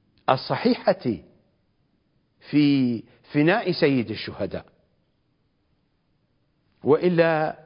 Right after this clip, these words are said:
فالقضية ستكون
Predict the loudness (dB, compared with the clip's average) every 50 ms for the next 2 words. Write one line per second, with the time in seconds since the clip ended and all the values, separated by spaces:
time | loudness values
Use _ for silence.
0 | -20 _ _ _ _ _ _ _ _ _ _ _ _ _ _ _ _ _ _ _
1 | _ _ _ _ 0 0 0 0 0 0 0 2 2 4 4 4 2 2 2 0
2 | 0 0 0 -2 -6 -12 -20 _ _ _ _ _ _ _ _ _ _ _ _ _
3 | _ _ _ _ _ -20 -8 -4 -4 -2 0 0 0 0 0 0 0 0 0 0
4 | -2 -2 -4 -4 -8